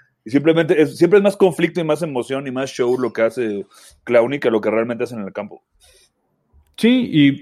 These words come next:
Speaker 2: la verdad es que no logró nada. O sea, ya vi, mira, Derrick Henry si logra correr doscientas veintitrés yardas contra Houston, que sí lo hizo este año en la tempo-, en la semana <laughs> seis, llega a las dos mil.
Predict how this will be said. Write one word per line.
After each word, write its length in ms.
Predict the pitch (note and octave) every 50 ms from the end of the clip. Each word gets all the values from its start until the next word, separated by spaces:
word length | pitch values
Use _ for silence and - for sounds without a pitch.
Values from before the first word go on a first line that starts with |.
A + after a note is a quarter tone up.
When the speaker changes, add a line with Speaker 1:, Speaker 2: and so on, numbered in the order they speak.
| - C#3+
Speaker 2:
la 100 | D3+ D#3+
verdad 80 | F#3+
es 80 | F#3+ F3+
que 80 | F3 E3
no 100 | E3+ F#3
logró 260 | F#3 D#3+ D#3 D#3 D#3
nada. 260 | D#3 D#3 D3+ C3 A2
O 20 |
sea, 140 | G2+ - B2+
ya 180 | B2+ B2+ D3 D#3
vi, 160 | D3+ D3+ D3
mira, 200 | C#3 B2 A#2 A#2
Derrick 280 | C3+ E3 F3+ F#3 E3+ -
Henry 220 | E3+ E3+ F3 F3+
si 180 | E3+ - C3+ - _ _ -
logra 380 | - D3 D3 D3+ F3+ F#3 F3+
correr 280 | - B2+ B2 B2+ B2+ C3
doscientas 440 | B2+ B2 - D3 D3 D3+ F3+ D#3 C3+
veintitrés 500 | B2 A2 G2+ A#2 G#2 - - D3 C#3 B2+
yardas 340 | C3+ C3 B2+ B2 B2 A2+ -
contra 300 | - A2 F#2+ G#2 F2+ -
Houston, 580 | - C#3 C3+ C#3 - E3 G#3+ B3+ - - _ _ _ _ _ _ _ _ _ _ _ _ _ _ -
que 100 | - B2
sí 160 | - D#3 E3+
lo 100 | F3+ F3+
hizo 160 | F3 D3 E3
este 160 | D3+ D#3 E3
año 200 | D3+ D3+ D#3 D#3
en 80 | D3+ C3+
la 120 | A#2+ A2
tempo-, 280 | - A#2+ A2 G#2 - _
en 140 | - A#2+ A2+
la 80 | A2+ -
semana 360 | A2+ A2+ A#2+ C3+ C#3+ C#3+ B2+
<laughs> 0 |
seis, 560 | - - C#3+ F3+ A#3+ C4 - - _ _ _ _ _ _ _ _ _ _ _ _ -
llega 280 | B2+ C3+ D3 D3 D#3
a 40 | D#3
las 180 | D3 C3+ B2 A#2
dos 200 | A#2+ A#2 A2 A#2
mil. 260 | B2+ B2 A#2 G#2+